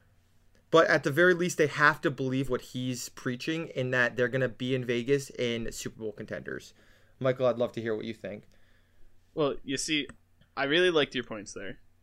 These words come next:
Speaker 2: I, I really like those, I mean, statistics, like, where, I mean, showing that the Raiders are pro-, are, they're,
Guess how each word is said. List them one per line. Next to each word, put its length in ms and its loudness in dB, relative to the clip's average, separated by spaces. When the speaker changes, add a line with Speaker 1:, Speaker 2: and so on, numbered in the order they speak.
Speaker 2:
I, 140 0
I 120 -2
really 340 4
like 420 0
those, 600 -4
I 80 -4
mean, 180 -6
statistics, 720 -8
like, 280 -8
where, 320 -2
I 100 -2
mean, 260 -6
showing 500 -2
that 280 -4
the 180 -6
Raiders 560 -2
are 160 -6
pro-, 560 0
are, 240 -2
they're, 300 -2